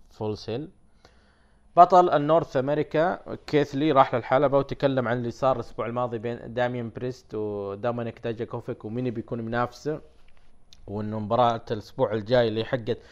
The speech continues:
كاميرون جرايمز ما هم، يرى إنه يعني ما يستحق إنه، آه، داجاكوفيك،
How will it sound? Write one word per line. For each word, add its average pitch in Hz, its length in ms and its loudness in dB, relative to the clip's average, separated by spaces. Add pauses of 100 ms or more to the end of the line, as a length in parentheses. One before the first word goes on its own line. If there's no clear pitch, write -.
(300)
كاميرون 123 500 0
جرايمز 123 540 2
ما 110 280 -2
هم، 113 420 -2
يرى 131 280 6
إنه 127 360 -4 (240)
يعني 160 180 0
ما 180 140 4
يستحق - 500 -2
إنه، 139 280 -2 (100)
آه، 117 360 -2
داجاكوفيك، 156 920 2